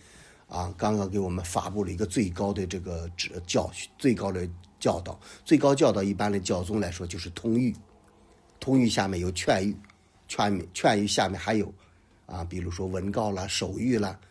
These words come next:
这一类的东西。平常的每天的讲道啦，那个就比较殉道的那个权威就低调一点。这个通谕式教宗正是以隆重的方式向天主的子民发表的先知宣言，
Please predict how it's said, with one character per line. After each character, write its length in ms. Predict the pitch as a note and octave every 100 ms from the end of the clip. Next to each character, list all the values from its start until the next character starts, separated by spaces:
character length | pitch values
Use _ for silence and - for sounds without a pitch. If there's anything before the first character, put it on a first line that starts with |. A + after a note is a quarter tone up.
| -
这 100 | A2
一 80 | G2
类 140 | F#2
的 100 | F2+
东 180 | F2+ F2
西。 220 | - - _ _ _
平 180 | - G#2
常 160 | G2 G#2+
的 80 |
每 180 | G#2 F#2
天 180 | F2+ A2+
的 80 | B2+
讲 260 | A#2+ -
道 180 | G2+ C3+
啦， 160 | G2+ - - -
那 140 | G#2+ F2
个 100 | F#2
就 140 | F#2+
比 140 | E2
较 180 | F2+ F#2 F2 - _ _ _ -
殉 260 | - A#2+
道 160 | G2 F#2
的 120 | F#2
那 60 | G2
个 100 | F2+
权 280 | E2 - F2
威 80 | G2+
就 140 | G2 F2
低 200 | - C#3+
调 160 | A#2+
一 40 | C2
点。 80 | - - - - - - - _ -
这 80 |
个 240 | G#2 A2+ F2+ - -
通 200 | - E3+
谕 200 | A3 D3+
式 180 | - A2
教 240 | B2 F#2
宗 240 | F#2 G2+
正 300 | G2+ F3 B2
是 260 | G#2 - F2+ - - -
以 200 | G2+ A2+
隆 360 | A2+ A2+ B2+ F3+
重 180 | B3
的 80 | D#3+
方 260 | A2+ A#2 G#2+
式 200 | - F#2
向 420 | - A2 F2+ F2 - - - -
天 220 | - C#3 A#2
主 100 | A2
的 160 | G#2
子 280 | A2+ - F#2+
民 220 | F2+ F2+ F2 - - - _ _ _ - -
发 320 | - - A2+
表 160 | G#2 E2+
的 140 | F#2+
先 320 | - - G#2
知 100 | F#2
宣 260 | F#2 - E2
言， 160 | D#2